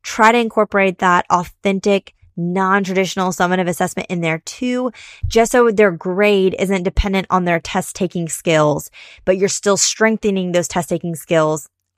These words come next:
at the same time. So I really hope this helps. You know, there's still time this year, you know, to transition your test. If this is something you haven't been doing all along, but you have some sort of benchmark exam coming in April or May or June, you have time.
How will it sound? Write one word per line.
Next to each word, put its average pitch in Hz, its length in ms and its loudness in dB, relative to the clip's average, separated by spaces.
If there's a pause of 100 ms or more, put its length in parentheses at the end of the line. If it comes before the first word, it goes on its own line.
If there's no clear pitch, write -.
(120)
at 170 120 -2
the 175 80 -4
same 151 220 -6
time. - 400 -12 (500)
So - 120 0
I 208 60 6
really 247 380 2
hope 277 200 0
this 262 220 -2
helps. 214 420 0 (360)
You 220 100 0
know, 240 100 6
there's 254 200 4
still 381 200 0
time 311 400 -4
this 302 200 -4
year, 143 360 -4
you 202 120 0
know, 185 160 0
to 196 120 -8
transition 226 520 -2
your 220 100 -2
test. 214 320 0
If - 100 -12
this 202 120 -2
is 208 80 -8
something 214 200 -2
you 208 120 -2
haven't 190 320 -4
been 196 80 0
doing 190 180 0
all 185 180 4
along, 175 480 2 (300)
but 190 100 0
you 196 140 0
have 190 180 0
some 196 200 -2
sort 196 180 -2
of 185 80 -2
benchmark 180 540 -4
exam 196 440 -2
coming 180 300 -4
in 185 180 -4
April 185 440 0
or 165 80 0
May 156 240 -2
or 160 100 0
June, 160 480 -6 (300)
you 226 240 0
have 214 480 -2
time. 165 520 -4